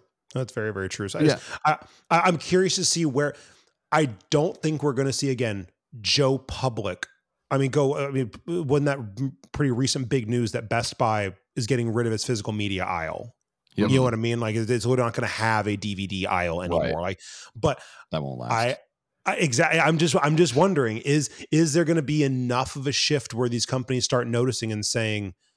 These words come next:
Speaker 1: "Huh, you know, maybe having, maybe people just wanna go buy the box set of The Office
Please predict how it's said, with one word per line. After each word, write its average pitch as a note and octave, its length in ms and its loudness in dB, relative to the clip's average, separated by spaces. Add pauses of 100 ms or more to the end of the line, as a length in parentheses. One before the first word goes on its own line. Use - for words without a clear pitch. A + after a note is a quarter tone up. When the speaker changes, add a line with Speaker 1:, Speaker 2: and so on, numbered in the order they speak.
(1300)
Speaker 1:
"Huh, A2+ 460 0 (420)
you B2 120 2
know, A#2+ 80 2
maybe D3+ 600 2
having, C#3 580 2 (640)
maybe F3+ 360 4
people F3+ 340 2
just C#3+ 220 0
wanna D#3+ 260 4
go D3+ 160 4
buy C#3+ 300 4
the C3 120 2
box A#2+ 380 2
set C#3 120 4
of C3 60 0
The B2+ 120 -2
Office A#2+ 640 2